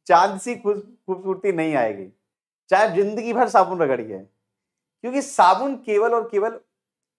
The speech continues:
जो स्किन के ऊपर की डर्ट है, जो गंदगी है, जो, अ, ऑर्गेनिक सब्सटेंस, जो ऑयल है, उसे रिमूव करता है।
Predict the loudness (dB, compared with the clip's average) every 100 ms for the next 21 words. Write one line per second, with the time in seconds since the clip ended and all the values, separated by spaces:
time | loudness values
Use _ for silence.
0 | -8 -4 -4 -6 -4 -4 -2 -6 -4 -6
1 | -6 -10 0 4 4 2 -12 _ _ _
2 | _ _ _ -4 0 0 0 -2 0 -2
3 | -4 -8 _ _ _ _ _ -10 4 6
4 | 6 6 6 6 2 2 4 4 2 0
5 | 0 0 -2 -6 -2 0 2 4 2 2
6 | -2 -4 0 0 0 -4 -8 -6 -8 -8
7 | -20